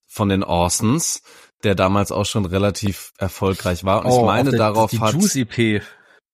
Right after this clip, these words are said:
Speaker 1: Ja, ja, genau, ne? Und, äh, darauf hat
Speaker 2: Stimmt, das
Speaker 1: Cast,
Speaker 2: ist ja
Speaker 1: glaub ich, damals schon so die Lines gedroppt von wegen, ja, und irgendwann in dreißig Jahren werden wir zurückgucken und werden sagen, nie wieder hat es jemand so gut wie T-Pain hinbekommen, den,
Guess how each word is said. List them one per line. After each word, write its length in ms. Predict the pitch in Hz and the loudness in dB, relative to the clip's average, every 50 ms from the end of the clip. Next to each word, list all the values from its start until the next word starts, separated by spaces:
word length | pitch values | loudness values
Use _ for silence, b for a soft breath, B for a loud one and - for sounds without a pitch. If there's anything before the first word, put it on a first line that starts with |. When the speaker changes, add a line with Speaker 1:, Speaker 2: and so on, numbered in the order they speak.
| _ | _
Speaker 1:
Ja, 100 | - 104 | -4 -2
ja, 180 | 113 117 120 131 | 0 2 2 2
genau, 240 | 127 135 143 147 135 | 0 0 0 0 0
ne? 160 | 110 104 123 B B B B B B B - | 0 -2 -4 B B B B B B B -6
Und, 280 | 113 107 107 101 - | -4 -2 -2 -4 -4
äh, 180 | 104 107 107 101 | -2 -4 -2 0
darauf 360 | - 110 104 110 120 - - | 0 2 4 4 2 2 2
hat 220 | 127 117 92 - | -2 -2 -2 -4
Speaker 2:
Stimmt, 240 | - - - 139 131 | -8 -4 -2 -2 0
das 40 | 107 | 2
Speaker 1:
Cast, 220 | 104 113 135 180 | 2 2 2 2
Speaker 2:
ist 40 | - | 0
ja 40 | - | -2
Speaker 1:
glaub 160 | 123 117 107 | -2 -2 -2
ich, 100 | - - | -2 -4
damals 500 | - 113 101 113 127 135 131 120 - - | 0 2 2 2 2 0 0 -2 -2 -4
schon 220 | - 117 107 107 95 | -4 -2 -2 -2 -2
so 100 | 98 104 | -4 -4
die 120 | 87 107 | -4 0
Lines 320 | 101 101 95 101 104 - | 2 2 2 2 0 -2
gedroppt 340 | - 110 87 104 101 - - | -6 -6 -4 -2 -4 -4 -4
von 240 | - - 113 104 98 | -8 -6 -4 -4 -4
wegen, 240 | 95 101 98 90 107 | -4 -4 -4 -4 -2
ja, 260 | 104 113 113 120 127 | 0 2 2 4 2
und 200 | 113 87 104 104 | 2 0 -4 -6
irgendwann 500 | - 104 123 123 120 101 110 110 110 117 | -6 -6 -4 -4 -4 -2 -2 -2 -2 -2
in 180 | - - 107 101 | -4 -6 -6 -6
dreißig 420 | 95 95 101 110 113 - 120 104 | -2 -2 -2 -2 -2 -4 -4 -2
Jahren 340 | - 107 98 104 107 110 104 | 0 2 2 2 2 0 0
werden 240 | 110 107 101 107 101 | 0 0 0 0 -2
wir 80 | 107 101 | -2 -2
zurückgucken 640 | - - 101 98 123 120 - 123 117 117 117 113 | -2 -4 0 0 -2 -2 0 -4 -4 -2 0 0
und 140 | 107 101 92 | 0 0 2
werden 180 | 110 107 101 107 | 0 0 0 0
sagen, 340 | 95 110 104 104 104 107 110 | 0 2 2 2 2 0 0
nie 140 | 117 120 | 0 0
wieder 180 | 117 123 113 107 | 0 0 2 2
hat 140 | 113 - - | 0 0 -2
es 100 | 101 - | -4 -4
jemand 260 | 117 107 110 107 98 | -2 0 0 0 0
so 100 | - 110 | -2 -4
gut 160 | 95 92 - - | -4 -4 -4 -4
wie 100 | 110 - | -6 -4
T-Pain 520 | - - 120 104 - 110 107 113 120 120 | -2 -4 -4 -2 0 0 2 2 2 2
hinbekommen, 580 | 113 113 113 98 107 - - 110 104 107 104 98 | 0 0 0 -2 -2 0 0 0 2 2 0 0
den, 160 | 107 95 | -2 -2